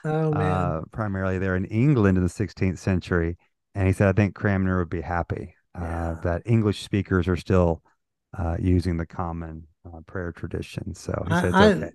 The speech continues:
Speaker 1: I love that. A-, and I could be wrong in just my understanding of this, but the Reformation, uh, the, the first big movement towards Protestantism,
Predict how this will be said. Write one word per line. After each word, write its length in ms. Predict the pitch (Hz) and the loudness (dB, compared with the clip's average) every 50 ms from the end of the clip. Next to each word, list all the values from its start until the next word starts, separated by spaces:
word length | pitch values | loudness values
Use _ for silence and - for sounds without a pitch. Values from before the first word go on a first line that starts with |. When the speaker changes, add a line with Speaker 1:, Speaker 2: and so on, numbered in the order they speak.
| _ _ _ _ _ _ _ - | _ _ _ _ _ _ _ 2
Speaker 1:
I 100 | 196 214 | 4 6
love 260 | 196 170 170 170 160 | 6 6 6 4 4
that. 120 | 170 165 | 4 2
A-, 340 | 165 165 165 180 190 202 - | 2 0 0 0 0 0 0
and 240 | - 214 202 202 196 | 0 0 0 0 0
I 180 | - 226 247 | 0 0 0
could 200 | 233 - 233 190 | 0 0 -2 0
be 120 | 170 180 170 | 0 0 0
wrong 300 | 165 165 160 165 170 165 | 0 0 0 0 -2 -2
in 100 | 160 147 | -4 -4
just 280 | 147 151 147 - - - _ | -4 -6 -8 -10 -18 -20 _
my 200 | - 165 156 156 | -6 -4 -2 -2
understanding 520 | 156 156 139 135 - - 156 151 147 143 143 | -2 -2 -4 -4 -4 -6 -6 -4 -4 -4 -4
of 60 | 139 | -4
this, 220 | 139 135 - - _ _ - - - - _ - | -4 -6 -8 -12 _ _ -20 -20 -20 -20 _ -8
but 300 | 170 147 156 156 160 - - 175 | -2 0 0 0 0 -2 -4 -2
the 220 | 160 175 165 165 | 2 2 2 4
Reformation, 1300 | 160 175 208 247 226 226 233 220 190 180 175 175 180 190 - - - - 175 165 156 151 147 147 143 156 - _ _ _ - | 6 6 6 6 6 4 2 2 4 4 2 2 2 0 -2 -4 -6 -4 -4 -4 -2 -4 -4 -6 -8 -10 -14 _ _ _ -16
uh, 360 | - 156 147 151 160 - - _ _ _ - | -12 -12 -12 -12 -14 -18 -20 _ _ _ -12
the, 400 | 170 147 151 165 165 165 160 156 | -10 -2 2 2 2 2 0 -4
the 160 | 165 156 170 151 | -4 -4 -4 -4
first 400 | - - 202 220 220 214 220 - | -2 2 4 4 4 4 2 2
big 200 | 190 180 165 147 | 2 2 2 2
movement 400 | 156 165 165 160 160 160 160 160 | 2 2 2 2 2 0 -2 -4
towards 280 | - - 147 143 139 - | -4 -6 -6 -6 -6 -6
Protestantism, 840 | - 156 147 143 143 139 - 139 131 - 147 131 135 135 135 135 | -4 -4 -4 -4 -6 -6 -6 -8 -8 -6 -6 -8 -8 -8 -10 -12